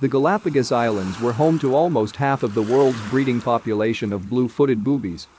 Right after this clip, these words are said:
with a population of around twenty thousand breeding birds. However, research suggests that blue-footed booby populations in the Galapagos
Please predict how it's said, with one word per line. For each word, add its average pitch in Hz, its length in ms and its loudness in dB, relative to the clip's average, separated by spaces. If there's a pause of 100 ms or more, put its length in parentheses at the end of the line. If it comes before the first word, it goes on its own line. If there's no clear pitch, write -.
with 131 160 0
a 127 60 2
population 147 760 0
of 117 140 0
around 117 320 0
twenty 151 280 -2
thousand 127 440 0
breeding 110 340 -2
birds. 92 460 -6 (440)
However, 175 460 0 (160)
research 151 420 0
suggests 139 540 -2
that 104 240 -4
blue-footed 135 600 0
booby 139 240 0
populations 113 840 -2
in 107 80 0
the 104 80 0
Galapagos 104 680 -4